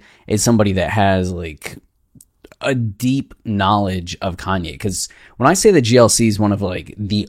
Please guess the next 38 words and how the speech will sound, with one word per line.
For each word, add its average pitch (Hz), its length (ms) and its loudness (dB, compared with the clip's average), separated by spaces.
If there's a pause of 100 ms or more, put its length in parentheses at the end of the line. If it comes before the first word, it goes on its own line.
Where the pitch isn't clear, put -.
O 117 240 4
Gs, 104 600 -4 (320)
I'm 147 140 2
not 175 180 4
saying 131 400 2
he 117 260 0
was, 110 300 2
like, 98 480 -4 (500)
you 127 140 0
know, 98 260 0
there 135 960 4
in 123 320 0
the, 110 480 0
the 113 100 -2
two 143 280 -2
thousands, 107 580 -4
right, 120 180 0
in 117 100 0
the 123 60 2
making 127 400 2
of 117 80 -2
the 107 60 -8
College 117 380 0
Dropout. 104 500 0
He 120 140 0
was, 95 680 2 (360)
but 113 260 4
I'm 143 200 0
saying 160 320 2
he 113 180 -2
was 131 220 2
there 113 340 4
with 95 320 -2
Ye 101 440 0
in, 92 640 -8
like, 85 360 -12
grade 90 480 -4
school. - 540 -8